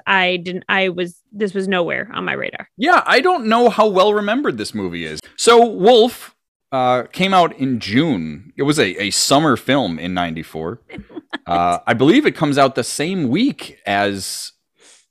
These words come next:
Speaker 2: Speed and The Lion King. It's that,
Speaker 1: <laughs>
Speaker 2: it's that
Speaker 1: Oh,
Speaker 2: week.
Speaker 1: no.
Speaker 2: So I could see maybe why Wolf doesn't stick in the memory, 'cause people weren't seeing it. But it did sixty-five million, which
Speaker 1: Yeah.
Speaker 2: sixty-five million in nineteen ninety-four, that's,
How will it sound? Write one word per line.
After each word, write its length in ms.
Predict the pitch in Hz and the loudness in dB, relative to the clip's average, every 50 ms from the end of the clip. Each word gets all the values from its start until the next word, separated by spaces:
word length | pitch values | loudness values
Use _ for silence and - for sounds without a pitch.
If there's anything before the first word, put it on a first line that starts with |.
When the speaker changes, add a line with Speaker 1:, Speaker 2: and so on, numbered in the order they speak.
| _ _ - | _ _ -8
Speaker 2:
Speed 540 | - - - - - 151 196 226 202 135 | -8 -6 -4 -2 -2 0 2 2 4 4
and 160 | 117 110 110 104 | 4 4 4 2
The 40 | 98 | 2
Lion 360 | 98 120 175 254 262 165 - | 2 2 2 2 2 0 0
King. 200 | - - - 73 | 2 0 0 2
It's 160 | 80 - 392 - | 2 0 0 2
that, 420 | - - - 202 254 233 320 - - | 4 2 2 4 2 0 -4 -4 -2
Speaker 1:
<laughs> 40 | - | -4
Speaker 2:
it's 120 | - - | -4 -4
that 280 | - - - 156 - - | 0 2 4 4 6 6
Speaker 1:
Oh, 60 | 247 | 4
Speaker 2:
week. 100 | 233 156 | 4 4
Speaker 1:
no. 280 | 190 240 254 202 214 - - - _ _ _ _ _ - - | 6 6 8 8 6 4 2 -2 _ _ _ _ _ -10 -4
Speaker 2:
So 100 | - 185 | 0 2
I 60 | 190 | 4
could 140 | 180 208 - | 4 4 4
see 160 | - 294 302 | 2 2 0
maybe 320 | 277 202 214 262 254 233 196 | 2 0 0 0 0 0 2
why 180 | 160 160 147 139 | 4 4 4 4
Wolf 400 | 131 123 139 170 180 - - - | 2 2 2 2 2 0 -6 -8
doesn't 320 | - 143 131 123 143 123 | -6 -6 -6 -4 -6 -8
stick 260 | - - - 160 156 - | -8 -4 -4 -2 -2 0
in 60 | 147 | 0
the 80 | 127 113 | 2 2
memory, 320 | 120 143 185 175 117 104 | 2 2 2 2 0 0
'cause 140 | 98 117 110 | -2 -4 -4
people 280 | - 151 156 151 123 107 | -2 -2 0 0 0 0
weren't 240 | 110 131 127 123 | 0 0 0 -2
seeing 200 | - - 196 254 - | -4 -6 -4 -4 -4
it. 80 | - - - - - _ _ | -4 -6 -10 -20 -20 _ _
But 100 | - 381 415 | 2 4 4
it 80 | 415 | 4
did 140 | 415 392 339 - | 4 2 2 2
sixty-five 680 | - - 262 240 - - 220 185 - 190 180 156 117 | 2 0 0 0 0 -2 -4 -2 2 4 4 4 4
million, 340 | 123 160 226 269 214 123 113 | 2 0 2 2 2 2 2
which 320 | 120 123 123 - - - - | 2 2 2 0 -4 -12 -12
Speaker 1:
Yeah. 100 | - 104 | -8 -4
Speaker 2:
sixty-five 340 | - 370 349 - 392 349 - | -2 0 2 4 4 4 4
million 220 | 135 156 220 277 196 | 4 2 2 2 0
in 80 | 117 | 0
nineteen 280 | 101 123 160 156 165 143 | -2 -4 -6 -6 -4 -4
ninety-four, 560 | 139 127 101 85 - - - 175 208 151 90 | -4 -4 -4 -6 -8 -6 -4 -2 0 0 0
that's, 380 | 90 120 185 254 - - - | 0 0 -2 -2 -4 -8 -12